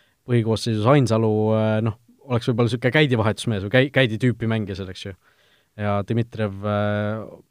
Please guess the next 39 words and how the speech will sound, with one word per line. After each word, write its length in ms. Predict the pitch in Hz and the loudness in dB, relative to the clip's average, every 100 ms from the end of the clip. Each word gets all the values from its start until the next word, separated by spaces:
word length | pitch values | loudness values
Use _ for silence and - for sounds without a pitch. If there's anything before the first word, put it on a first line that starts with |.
| 113 | -18
noh, 160 | 101 | -10
oleks 240 | 113 107 - | -4 -2 0
ka 80 | |
selline 240 | 110 113 110 | 0 0 2
kaitse, 320 | 131 - 101 | 2 2 -2
poolkaitse, 480 | 113 104 104 - 104 | -2 0 -4 -4 -6
aga 160 | 104 | -4
noh, 160 | 107 104 135 _ | -4 -6 -12 _
kui 160 | 123 | -2
meil 160 | 117 120 | 2 4
Mets, 360 | 147 127 - - 123 | 2 0 -4 0 2
äh, 160 | 120 120 | 2 2
kesk-, 240 | 139 - - _ | 0 -2 -14 _
keskkaitses 480 | 139 - 127 120 127 | -4 2 0 4 4
ei 160 | 156 | 6
mängi 260 | 131 127 110 | 6 4 0
praegu, 300 | 117 120 104 | 2 2 0
siis, 300 | 101 107 - | -4 -6 -8
äh, 220 | 113 107 110 | -6 -6 -4
oleks 320 | 110 - 117 | -6 -6 -8
igati 240 | 107 104 | -8 -4
loogiline, 320 | 107 98 95 | -4 -4 -6
et, 240 | 95 _ 98 - _ _ _ _ | -10 _ -16 -16 _ _ _ _
et 140 | 107 - | -6 -4
teda 320 | 120 104 113 110 | -6 0 0 2
kuidagi 300 | 123 117 123 | 4 4 2
ikkagi 220 | 127 123 | 2 4
ära 100 | 135 | 4
kasutatakse, 600 | 131 131 113 113 - 113 104 | 4 2 -2 -6 -4 -6 -2
pannakse 320 | 113 110 113 | -4 -2 -4
sinna 140 | 110 | -2
kaitseliini 440 | 113 117 110 110 123 | 0 -2 -2 2 2
ette, 220 | 120 - | 2 -4
nii 140 | 98 98 | -8 -10
et 200 | _ - | _ -4
Käit 200 | 127 123 | -2 2
ja 80 | 127 | 0
Mets, 260 | 120 - - | 0 -10 -10
kaks 240 | 113 - | -12 -12